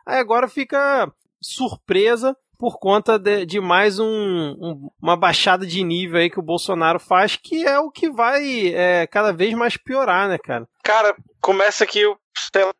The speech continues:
Speaker 2: o cara chega pra depor com a camisa aberta até o meio do peito, assim. Só faltou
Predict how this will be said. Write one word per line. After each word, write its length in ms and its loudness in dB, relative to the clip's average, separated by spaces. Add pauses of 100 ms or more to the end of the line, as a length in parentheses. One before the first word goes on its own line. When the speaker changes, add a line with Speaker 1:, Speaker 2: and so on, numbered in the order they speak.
(200)
Speaker 2:
o 100 2
cara 240 0
chega 320 0
pra 280 -2
depor 920 -2
com 140 -2
a 60 2
camisa 420 0
aberta 400 0
até 240 -2
o 60 -2
meio 200 2
do 200 -2
peito, 320 0
assim. 300 -4 (220)
Só 240 -2
faltou 460 -2